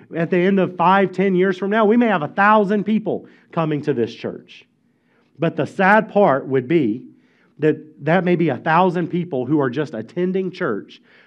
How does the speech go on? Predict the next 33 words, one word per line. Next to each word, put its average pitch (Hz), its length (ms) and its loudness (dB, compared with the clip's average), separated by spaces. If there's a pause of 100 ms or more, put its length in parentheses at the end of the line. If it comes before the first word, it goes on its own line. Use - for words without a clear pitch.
who 151 140 -2
do 156 240 0
not 175 240 0
walk 143 360 0
daily 101 480 -4 (100)
in 123 160 -10
the 98 100 -10
fear 95 320 -8
of 85 220 -18
the 80 80 -16
Lord. 69 320 -18 (800)
And 127 160 -6
that's 147 240 -2
not 139 180 0
our 117 140 0
goal. 98 260 -10 (960)
And 135 140 -8
so, 135 140 -4
church, 160 360 -4 (240)
multiplication 156 920 0
comes 170 440 -4 (260)
from 139 220 -4
your 151 680 0
personal 139 720 -4 (280)
daily 131 600 0 (200)
walking 113 800 -6
in 113 120 -14
the 98 100 -12
fear 95 300 -10
of 95 200 -16
the 90 80 -12
Lord. 80 340 -16 (960)
Because 156 380 0